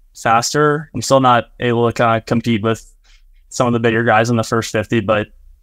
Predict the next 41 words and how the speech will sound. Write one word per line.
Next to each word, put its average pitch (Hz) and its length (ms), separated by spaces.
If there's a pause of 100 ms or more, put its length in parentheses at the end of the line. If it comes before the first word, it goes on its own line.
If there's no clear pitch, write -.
(320)
coming 120 200
off 117 160
that 113 180
turn 113 300
and 107 120
then 107 380 (120)
through 123 120
the 113 140
back 113 320
fifty, 117 460
that's 107 200
where 107 160
I 104 240 (160)
kinda, 110 380
that's 120 160
what, 98 80
that's 120 160
what 131 80
my 110 100
strength 110 340
is. 123 240
And 113 220
so 107 480
I - 260
really 120 140
took 123 160
advantage 113 380
of 123 60
that. 117 200
And 107 120
I 110 40
think 120 180
it 117 120
helped 110 260
also 107 360
having, 107 460 (100)
having 113 280
Dressel 107 340
on 113 160
my 113 120
side, 113 500